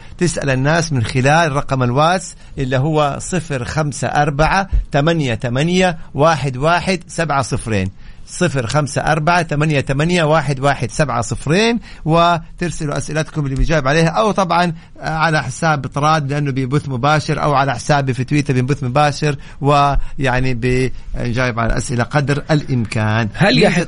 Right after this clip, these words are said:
Speaker 1: برنامجنا، وما حد يمدح في برنامجه، لكن هي تتواصل مع الناس،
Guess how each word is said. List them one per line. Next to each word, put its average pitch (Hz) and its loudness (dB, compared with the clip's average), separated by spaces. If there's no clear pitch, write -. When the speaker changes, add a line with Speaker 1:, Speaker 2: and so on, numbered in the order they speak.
Speaker 1:
برنامجنا، 147 0
وما 143 0
حد 151 2
يمدح 127 0
في 117 0
برنامجه، 127 2
لكن 139 2
هي 147 4
تتواصل 135 2
مع 95 0
الناس، 104 0